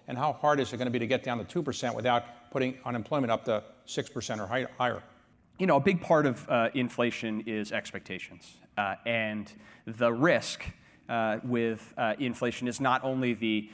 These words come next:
Speaker 2: immediate impact, uh, on, uh, you know, uh, purchasing power, but also the risk that expectations get unmoored, get unanchored, uh, and then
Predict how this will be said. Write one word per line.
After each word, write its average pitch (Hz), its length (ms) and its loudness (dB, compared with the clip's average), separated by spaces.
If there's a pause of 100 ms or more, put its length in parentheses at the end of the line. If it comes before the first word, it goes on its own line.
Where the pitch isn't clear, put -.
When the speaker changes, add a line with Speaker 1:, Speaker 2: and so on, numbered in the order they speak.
(200)
Speaker 2:
immediate 127 380 4
impact, 107 540 -2 (200)
uh, 110 240 -2 (160)
on, 107 460 0 (480)
uh, 104 220 0 (100)
you 110 120 2
know, 95 140 -2 (100)
uh, 110 100 4
purchasing 151 440 -2
power, 98 440 -2 (260)
but 123 100 0
also 120 600 2
the 117 80 -6
risk 120 400 -2
that 110 220 0 (240)
expectations 123 1080 -4 (100)
get 127 240 2
unmoored, 123 540 2
get 127 160 -2
unanchored, 120 680 -2 (320)
uh, 110 180 0
and 127 180 2
then 123 420 2